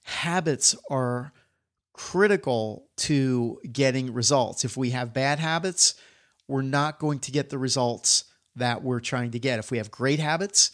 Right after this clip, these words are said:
and I, actually, I believe that productivity is a master habit.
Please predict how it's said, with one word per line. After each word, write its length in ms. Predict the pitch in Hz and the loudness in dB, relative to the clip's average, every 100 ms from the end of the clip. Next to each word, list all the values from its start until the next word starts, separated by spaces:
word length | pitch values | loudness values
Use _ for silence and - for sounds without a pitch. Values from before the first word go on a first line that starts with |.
| - _ _ - | -6 _ _ -4
and 340 | 123 120 117 - | -2 0 -2 -6
I, 140 | 175 - - - _ - | -8 -8 -14 -20 _ -4
actually, 360 | 156 - 196 | 0 2 4
I 60 | 151 | 2
believe 340 | 131 135 143 | 2 0 0
that 340 | 131 127 - - | 0 -2 -4 -12
productivity 920 | - 165 156 - 170 151 135 110 98 - _ | -2 0 0 0 0 0 0 -4 -6 -12 _
is 160 | 139 123 | -2 0
a 60 | |
master 540 | 127 127 127 127 - 120 | 0 -2 -2 0 -2 -4
habit. 480 | 117 135 131 110 | -2 0 0 -2